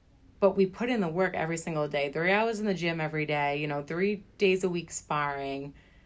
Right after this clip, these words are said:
um, all those miles I put on the road, like, that all matters. Those are all, like, the way I see it, those are my amateur fights.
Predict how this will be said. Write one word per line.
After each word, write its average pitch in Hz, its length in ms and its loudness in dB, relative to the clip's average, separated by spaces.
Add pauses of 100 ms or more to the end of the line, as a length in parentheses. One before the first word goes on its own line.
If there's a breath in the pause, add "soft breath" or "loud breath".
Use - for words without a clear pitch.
(200 soft breath)
um, 147 640 -4 (180)
all 220 240 2
those 208 220 2
miles 185 540 2
I 160 100 4
put 156 180 -2
on 160 160 0
the 156 100 -2
road, 147 400 0
like, 151 180 0 (140)
that 185 300 0
all 180 220 2
matters. 151 680 -2 (220 soft breath)
Those 208 260 6
are 202 120 4
all, - 200 -4 (140)
like, 180 320 -2
the 190 100 0
way 208 160 4
I 214 140 4
see 220 240 0
it, 156 240 2
those 190 240 4
are 196 60 2
my 165 180 2
amateur 143 380 -4
fights. - 500 -6